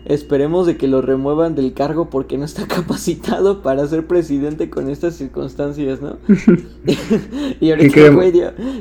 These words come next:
Speaker 1: y ahorita el güey dio por positivo por covid, güey, entonces, ay, ¿qué, qué procede? ¿Qué procede? <laughs>
Speaker 2: ¿Qué, qué procede en cuanto a su lógica de mi buen presidente?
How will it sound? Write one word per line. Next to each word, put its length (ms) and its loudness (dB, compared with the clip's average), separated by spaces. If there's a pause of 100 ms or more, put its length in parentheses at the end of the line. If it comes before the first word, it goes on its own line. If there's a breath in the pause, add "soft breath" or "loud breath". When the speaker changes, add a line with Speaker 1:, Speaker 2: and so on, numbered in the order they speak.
Speaker 1:
y 60 -2
ahorita 220 2
el 60 -2
güey 200 -2
dio 100 -4
por 220 -2
positivo 680 -4
por 280 -10
covid, 500 -8
güey, 200 -4
entonces, 420 -2
ay, 280 0
¿qué, 240 -4 (400 loud breath)
qué 100 -2
procede? 720 0
¿Qué 100 -2
procede? 580 -4 (380)
<laughs> 460 -16
Speaker 2:
¿Qué, 200 8 (160)
qué 100 8
procede 360 8
en 80 6
cuanto 280 4
a 60 4
su 120 2
lógica 460 2
de 120 2
mi 160 0
buen 220 0
presidente? 640 0